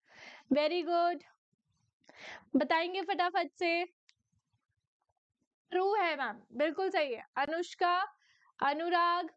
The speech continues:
प्रिंसिपल मार, अंकित, बिल्कुल सही। अब आ जाओ बी पॉइंट पर, बी पर आ जाएंगे। Agarose, the most commonly used matrix in gel electrophoresis is obtained from fungi, true or false?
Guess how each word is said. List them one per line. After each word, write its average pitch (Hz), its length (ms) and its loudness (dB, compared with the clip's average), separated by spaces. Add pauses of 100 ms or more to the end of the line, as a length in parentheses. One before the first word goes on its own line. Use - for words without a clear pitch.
(300)
प्रिंसिपल 349 540 0
मार, 330 280 0
अंकित, 285 500 -2 (280)
बिल्कुल 302 300 0
सही। 339 340 -2 (420)
अब 294 180 2
आ 320 100 4
जाओ 320 260 2
बी 311 340 0 (120)
पॉइंट 214 340 -4 (140)
पर, - 140 -6 (340)
बी 294 280 2
पर 349 180 0
आ 311 140 2
जाएंगे। 294 380 -4 (380)
Agarose, 320 680 0 (340)
the 254 200 0
most 349 380 -2
commonly 330 460 -2 (120)
used 311 280 -6 (140)
matrix 269 580 -4
in 294 260 -2
gel 262 280 0
electrophoresis 247 1000 -2 (380)
is 294 180 0
obtained 311 540 -2
from 339 300 -2
fungi, 277 500 -2 (220)
true 330 180 0
or 330 160 2
false? 330 500 -4